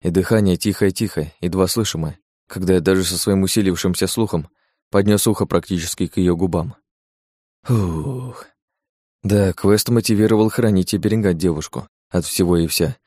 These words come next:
и бояться до жути, представляя собственную гибель, если с ней что-то случится. Отцепил от пояса флягу с водой. Прополоскал рот, хотя больше всего хотелось напиться от души.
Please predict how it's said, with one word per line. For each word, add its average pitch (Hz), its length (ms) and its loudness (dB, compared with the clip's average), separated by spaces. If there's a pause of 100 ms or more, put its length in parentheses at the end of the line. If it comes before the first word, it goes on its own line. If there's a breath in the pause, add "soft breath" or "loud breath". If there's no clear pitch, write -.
(260)
и 104 100 0
бояться 101 420 2
до 107 160 4
жути, 90 300 0
представляя 85 500 0
собственную 95 480 -2
гибель, 82 420 -6 (200)
если 90 240 -2
с - 120 -4
ней 87 120 2
что-то 85 280 -4
случится. 82 600 -2 (880)
Отцепил 107 480 2
от 139 140 4
пояса 117 320 2
флягу 90 300 0
с - 100 -4
водой. 85 340 0 (640)
Прополоскал 101 680 2
рот, 87 320 -2 (220)
хотя 107 300 2
больше 87 280 0
всего 87 240 -2
хотелось 85 480 0
напиться 87 380 -2
от 78 80 -2
души. - 340 -8